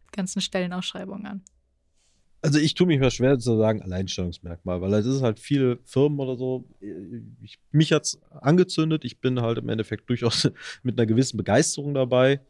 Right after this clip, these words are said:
Speaker 2: Ich hab auch keinen direkten <laughs> Personalbezug, also es hilft nichts bei mir, was anzuschreiben, H R kommt nicht bei mir am Tisch. Ähm,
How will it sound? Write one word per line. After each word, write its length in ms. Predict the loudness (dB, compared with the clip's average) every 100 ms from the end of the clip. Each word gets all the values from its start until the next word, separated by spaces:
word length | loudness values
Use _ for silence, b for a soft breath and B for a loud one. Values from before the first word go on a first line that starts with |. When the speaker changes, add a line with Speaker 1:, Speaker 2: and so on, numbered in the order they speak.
| _
Speaker 2:
Ich 120 | _
hab 140 | -12 -6
auch 240 | -8 _ _ -16 -16 -18 _
keinen 180 | 0
direkten 340 | 0 -2 -6 -2
<laughs> 0 |
Personalbezug, 880 | 0 0 -2 0 0 0 -2 -2 0
also 140 | -2
es 140 | -2
hilft 260 | -2 -2 -4
nichts 220 | -4 -2
bei 120 | -2
mir, 320 | 2 2 2 0
was 120 | -6
anzuschreiben, 560 | -10 -10 -4 -2 -2
H 100 | -2
R 140 | -2 -2
kommt 200 | -4 -2
nicht 200 | -2 0
bei 80 | 0
mir 120 | 0
am 120 | 0
Tisch. 200 | -2 -2 B B B B 2
Ähm, 300 | 4 4